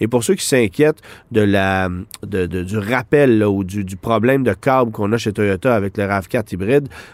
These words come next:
euh, ben, sachez que, euh, Toyota a mis en place euh, un bulletin de service et qu'il s'en occupe. Alors, il y a plus, euh, il y a plus rien à craindre de ce côté-là.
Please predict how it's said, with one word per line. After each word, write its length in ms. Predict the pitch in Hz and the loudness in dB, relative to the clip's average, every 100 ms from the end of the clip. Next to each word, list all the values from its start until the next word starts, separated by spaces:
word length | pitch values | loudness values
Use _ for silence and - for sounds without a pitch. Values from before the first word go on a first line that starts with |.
| - | -4
euh, 400 | 87 98 92 92 | 0 2 2 0
ben, 320 | 87 104 101 | 0 -2 -2
sachez 380 | 87 92 - 135 | -2 -4 0 -2
que, 120 | 120 | 0
euh, 640 | 101 98 90 80 87 85 85 | 0 0 0 -2 -4 -4 -2
Toyota 540 | 123 113 98 123 127 - | 2 2 2 2 2 0
a 280 | 117 127 - | 0 0 0
mis 220 | 104 117 | -2 0
en 140 | 110 90 | 0 0
place 360 | 107 110 113 - - - - | -2 -2 -2 -10 -20 -20 -8
euh, 880 | 92 87 82 82 82 82 80 80 - - | -4 -2 -2 -4 -4 -6 -6 -8 -10 -2
un 120 | 113 | 0
bulletin 320 | 107 104 110 | 0 0 0
de 60 | 110 | 0
service 480 | - 85 95 113 - | -2 -4 -2 -4 -4
et 200 | 98 101 | -4 -4
qu'il 280 | - - 95 | -6 -6 -4
s'en 220 | 107 95 | -2 -2
occupe. 340 | 90 - 117 87 | -4 -4 -4 -4
Alors, 300 | 90 92 92 | -4 -2 -2
il 60 | |
y 20 | |
a 40 | 92 | -6
plus, 380 | 87 117 107 92 | -6 -6 -4 -4
euh, 120 | 82 | -4
il 60 | 87 | -6
y 20 | |
a 40 | |
plus 160 | 87 107 | -4 -2
rien 200 | 101 101 | -2 -2
à 100 | 90 | -4
craindre 240 | 101 101 | -4 -4
de 60 | 92 | -6
ce 80 | - | -8
côté-là. 340 | 90 82 69 | -10 -10 -14